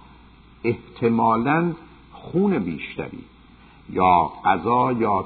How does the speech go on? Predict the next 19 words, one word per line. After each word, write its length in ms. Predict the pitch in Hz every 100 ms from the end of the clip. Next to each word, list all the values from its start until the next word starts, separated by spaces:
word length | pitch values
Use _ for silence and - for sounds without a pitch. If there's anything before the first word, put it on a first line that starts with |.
| -
تغذیه 580 | 101 90 85 113 151 117
بیشتری 460 | 92 - - 85
یا 120 | 85
اکسیژن 560 | 76 87 - 107 127 180
بیشتری 440 | 123 90 - 87
دریافت 460 | 85 87 87 90 90
کنن، 220 | 95 113
می‌تونن 320 | 117 110 107
با 100 | 95
هم 120 | - 104
متفاوت 500 | 90 - 92 113 -
باشن 340 | 143 151 143 143 - - -
و 80 | 127
بنابراین 420 | 127 123 131 165
حتی 520 | 147 160 - 151 143 - - - - -
دو 100 | 110
قلوهای 640 | 98 104 101 95 101 95
یکسان 720 | 98 95 92 - - 151 165
هم 200 | 85 78